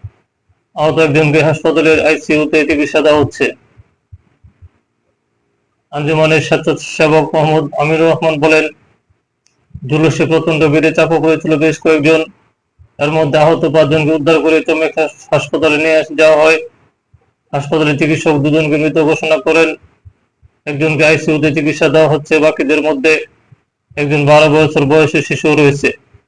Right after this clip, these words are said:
এর আগে শনিবার সকাল দশটায় লাখো মানুষের উপস্থিতিতে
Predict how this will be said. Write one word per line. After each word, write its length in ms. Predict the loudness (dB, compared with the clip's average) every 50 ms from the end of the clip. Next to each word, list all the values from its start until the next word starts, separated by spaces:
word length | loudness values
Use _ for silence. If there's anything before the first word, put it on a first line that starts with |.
| _ _ _ _ _ _ _ _ _ _ _ _ _ _ _ _ _ _ _ _ _ _ _ _ _ _ _ _ _ _ _ _ _ _ _ _ _ _ _ _ _ _ _ _ _ _ _ _ _ _ _ _ _ -8
এর 120 | -2 0 0
আগে 200 | 2 2 2 0
শনিবার 380 | 0 0 0 2 2 2 2
সকাল 360 | 0 -2 -2 -2 0 0 0 0
দশটায় 320 | 0 -2 0 0 0 2
লাখো 240 | 2 2 2 2 0
মানুষের 320 | 0 0 0 -2 -2 -4
উপস্থিতিতে 720 | -2 -2 -2 -2 -2 -2 -4 -2 0 0 0 2 0 -2